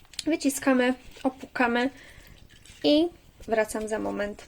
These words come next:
I jeszcze, żeby nie było, że to takie marnotrawstwo, to nie wylewam tej wody, tylko wrzucę sobie tutaj, e, stare hafty, które oprawiałam już dawno, dawno temu. I po prostu sobie je przepiorę tak na święta, żeby były czyste, piękne w ramkach.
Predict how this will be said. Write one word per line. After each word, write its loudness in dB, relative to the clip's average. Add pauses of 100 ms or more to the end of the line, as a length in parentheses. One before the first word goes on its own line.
(140)
I 2
jeszcze, 6
żeby 4
nie 4
było, 6
że -4
to -8
takie 2
marnotrawstwo, 2
to 4
nie 0
wylewam 2
tej 2
wody, 4
tylko 0
wrzucę -2
sobie -2
tutaj, 2 (500)
e, 6
stare 6
hafty, 2
które 6 (160)
oprawiałam 2
już -8 (360)
dawno, 2
dawno 0
temu. 0 (460)
I 8
po 8
prostu 2
sobie 2
je 6
przepiorę 8
tak -8
na 0
święta, 0
żeby 0
były 4
czyste, -2
piękne -4
w -4
ramkach. 2